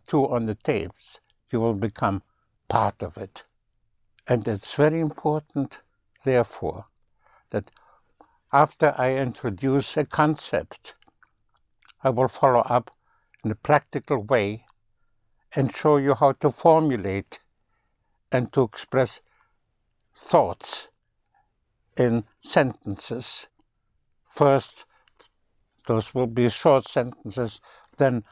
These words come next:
more and more complex and longer sentences.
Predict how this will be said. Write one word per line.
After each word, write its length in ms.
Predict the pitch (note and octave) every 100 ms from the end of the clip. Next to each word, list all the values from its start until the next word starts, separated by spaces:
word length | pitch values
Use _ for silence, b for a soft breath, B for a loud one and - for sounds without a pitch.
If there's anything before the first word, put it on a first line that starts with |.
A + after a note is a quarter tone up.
| b -
more 220 | C3+ C3+
and 120 | A#2+
more 200 | B2+ B2
complex 800 | - C3 A2 - G#2+ G#2+ - - _ _ _ _ -
and 160 | A#2+ G#2
longer 340 | A2+ A2+ G2+ F#2+
sentences. 960 | - G#2 F#2 - G2 - - - -